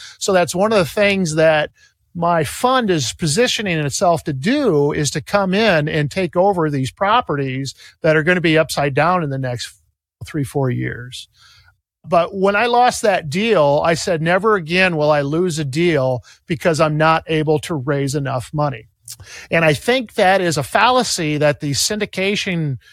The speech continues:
coaches talk about, that if you have a smoking hot, really good deal, that you're gonna find the money, because that's just not simply true. At least it hasn't been true in my experience, because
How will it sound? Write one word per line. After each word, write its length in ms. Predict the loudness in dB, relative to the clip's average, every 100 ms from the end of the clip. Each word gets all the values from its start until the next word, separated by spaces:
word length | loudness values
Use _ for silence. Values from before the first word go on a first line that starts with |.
| _ _ _ _ _ _ _ -6
coaches 580 | 0 0 0 -2 -2 -2
talk 340 | 2 2 2
about, 460 | 0 2 2 2 0
that 140 | -2
if 140 | -2 -2
you 120 | 0
have 100 | 0
a 60 |
smoking 460 | -2 -2 -2 0 0
hot, 340 | 2 2 0
really 240 | -2 -2 -2
good 260 | -2 -2
deal, 500 | -2 0 2 2 -2 -10 _ _ _ _ _ -2
that 220 | -2 0
you're 160 | 2
gonna 160 | 2 2
find 340 | 0 0 0
the 40 | -4
money, 440 | -6 -8 -12 -18 _ _ _
because 320 | -4 -2 2
that's 180 | 2 2
just 200 | -2 0
not 160 | -2 -2
simply 380 | -6 -8 -8
true. 340 | -10 -8 -6 -4
At 80 | -2
least 260 | 0 0
it 80 | 2
hasn't 320 | 2 2 -2
been 140 | -4 -4
true 260 | -2 -2
in 100 | -2
my 200 | -2 -2
experience, 920 | -4 -8 -10 -10 -12 -14 -16 -18 -20 _ _ _ _ _ _
because 640 | -6 0 4 4 4 0